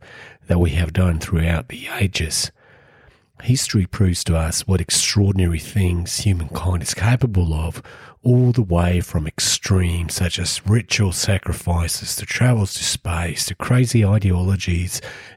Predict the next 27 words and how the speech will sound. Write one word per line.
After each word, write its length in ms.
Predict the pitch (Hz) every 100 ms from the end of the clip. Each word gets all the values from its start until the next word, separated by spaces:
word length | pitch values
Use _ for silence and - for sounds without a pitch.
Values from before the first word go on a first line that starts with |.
| -
and 140 | 76
love 320 | 82 107 101
dramas 680 | - 101 92 92 90 90 -
and 120 | 78
intrigue, 760 | 85 98 104 - 78 80 - - - - - -
and 160 | 113 110
then 360 | 127 147 143 151 _ _
to 100 | -
silly 460 | 82 - - 85 82
things 760 | 76 - 82 85 76 - - -
that 160 | 87
we 160 | 82 80
have 260 | - 80 -
tried 540 | - 120 113 113 - - - _
that 220 | - 82 -
didn't 420 | 87 87 82 98
work. 680 | 98 98 82 80 - - - _ _ _ _
All 240 | 127 135
this 300 | 131 104 90
is 140 | 85 -
part 380 | 87 92 90 - - _
of 220 | - 76 -
what 160 | 95
and 140 | 85 73
who 200 | 101 95
we 220 | 85 87
are. 340 | 107 98 76